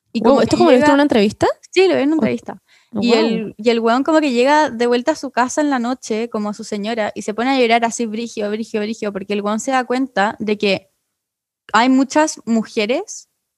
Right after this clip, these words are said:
Speaker 1: que como que él no consideraba atractiva y como que nunca le dio una oportunidad, como que nunca, y como que hay muchas mujeres que no son consideradas atractivas y que tienen un mundo, como que él se, se vio, como que se, no sé, como que se identificó con eso, como que, "Bueno, yo soy una persona bacán,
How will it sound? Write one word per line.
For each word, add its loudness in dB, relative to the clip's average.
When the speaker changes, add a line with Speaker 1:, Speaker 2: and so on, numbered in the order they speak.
Speaker 1:
que -4
como -2
que -2
él 2
no -2
consideraba 2
atractiva -2
y -4
como 2
que 2
nunca 2
le 6
dio 2
una 2
oportunidad, -4
como 0
que 0
nunca, 0
y -4
como -2
que 0
hay 2
muchas -2
mujeres 0
que -6
no -2
son 0
consideradas -2
atractivas -2
y -6
que -2
tienen 0
un 2
mundo, 0
como 2
que 0
él 2
se, 0
se 0
vio, 0
como 0
que -2
se, -6
no -4
sé, -4
como -2
que -4
se -8
identificó -4
con -2
eso, -4
como 0
que, -6
"Bueno, -2
yo -4
soy -4
una 0
persona 0
bacán, 0